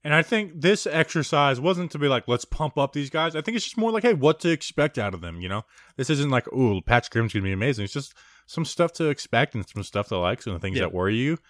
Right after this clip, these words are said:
Speaker 1: You know, whereas, as much as you may like the man coverage, it also could be, like you said, scary that he's trusting these guys out on an island so much. So,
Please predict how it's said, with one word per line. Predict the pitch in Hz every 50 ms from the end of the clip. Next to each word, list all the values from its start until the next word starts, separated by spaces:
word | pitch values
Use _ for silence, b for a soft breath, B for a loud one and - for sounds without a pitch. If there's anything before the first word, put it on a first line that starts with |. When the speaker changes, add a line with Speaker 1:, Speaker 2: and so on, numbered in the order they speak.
| b b b b b
Speaker 1:
You | 123 110
know, | 110 107
whereas, | 104 104 104 104 98 - 127 113 - b b b b b b b b
as | 123 107 110
much | 131 131 - -
as | 139
you | 139 131
may | 131 131
like | 123 123 135 -
the | -
man | 160 165 170 160
coverage, | - - 185 185 214 208 151
it | 120 110
also | 110 131 143 - 175 165
could | 147 170 156
be, | 175 165 - - _
like | - 135 143 -
you | 160 151
said, | 175 185 135 107
scary | - - - - 127 156 160 143 117
that | 107 113 113 110
he's | 117 117 107
trusting | - - 143 139 131 - 127 117
these | 113 104 101
guys | 107 104 104 104 101
out | 107 113 117 110
on | 107
an | 104 104
island | 104 107 117 123 117 113 90
so | - - 87 82
much. | 82 85 87 - -
So, | - 101 98 95